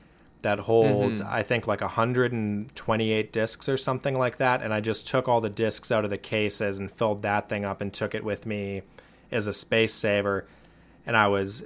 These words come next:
Speaker 1: when we agreed to do this episode, flipping through the binder, being like, "Oh my God, I really hope that I packed Rat Race," 'cause it would be, like,
Speaker 2: <laughs>
Speaker 1: five dollars to rent it on YouTube or something like that.
Speaker 2: Yeah.
Speaker 1: Like, not the end of the world,
Speaker 2: Yeah.
Speaker 1: but I'm like,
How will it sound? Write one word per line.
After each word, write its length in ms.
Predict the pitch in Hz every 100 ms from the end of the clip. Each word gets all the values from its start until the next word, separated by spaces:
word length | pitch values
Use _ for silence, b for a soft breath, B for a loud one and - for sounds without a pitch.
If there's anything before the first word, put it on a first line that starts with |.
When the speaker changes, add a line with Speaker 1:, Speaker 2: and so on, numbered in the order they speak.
| -
Speaker 1:
when 180 | 143 123
we 120 | 110
agreed 340 | 101 110 123 123
to 80 |
do 180 | 123 120
this 200 | 113 101
episode, 720 | 110 104 107 - 104 101 101 - b b b b
flipping 480 | - 123 117 131 113
through 240 | - 123
the 80 | 110
binder, 540 | 104 107 107 107 104
being 300 | 101 107 104
like, 280 | 104 98 -
"Oh 180 | - 98
my 140 | 95 92
God, 220 | 101 95
I 40 |
really 360 | 95 101 101 95
hope 240 | 101 95
that 100 | -
I 80 | 98
packed 380 | - 101 95 -
Rat 300 | 101 98 -
Race," 320 | 107 101 101
'cause 160 | - 135
it 80 | 147
would 140 | 131
be, 160 | 139 127
like, 420 | 117 107 101 101 - 131
Speaker 2:
<laughs> 280 | - 123 110
Speaker 1:
five 340 | - 214 214 139
dollars 480 | 120 110 110 110
to 120 | - 113
rent 240 | 107 104
it 80 | 110
on 180 | 104 101
YouTube 500 | 98 107 - 110 104
or 100 | 107
something 480 | 95 110 101 107 101
like 200 | 101 98
that. 260 | 110 110 101
Speaker 2:
Yeah. 40 |
Speaker 1:
Like, 180 | 117 113
not 200 | 151 123
the 120 | 110
end 160 | 107 107
of 80 | 101
the 60 |
world, 460 | 101 107 104 101 101
Speaker 2:
Yeah. 60 |
Speaker 1:
but 100 | 107
I'm 120 | 107 104
like, 300 | 101 95